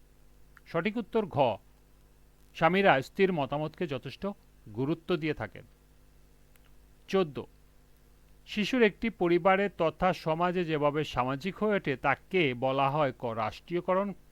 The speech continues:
খ, পারিবারিকরণ, গ, সামাজিকীকরণ এবং ঘ, মিশ্রকরণ।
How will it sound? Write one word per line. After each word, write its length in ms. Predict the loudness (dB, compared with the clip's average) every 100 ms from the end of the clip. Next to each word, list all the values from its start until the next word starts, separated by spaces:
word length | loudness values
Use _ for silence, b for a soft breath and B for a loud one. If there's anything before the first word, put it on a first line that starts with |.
| -16
খ, 320 | -2 0 0 -2
পারিবারিকরণ, 800 | 0 0 2 0 0 0 0 -2 -4 -14 -20 -20 -12 2
গ, 220 | 2 2
সামাজিকীকরণ 760 | 0 -2 -2 -4 -4 -2 -2 -6 -12 -20 -20 -12
এবং 200 | -6 -2
ঘ, 240 | 6 6 6
মিশ্রকরণ। 680 | -2 -4 -2 -2 -2 -8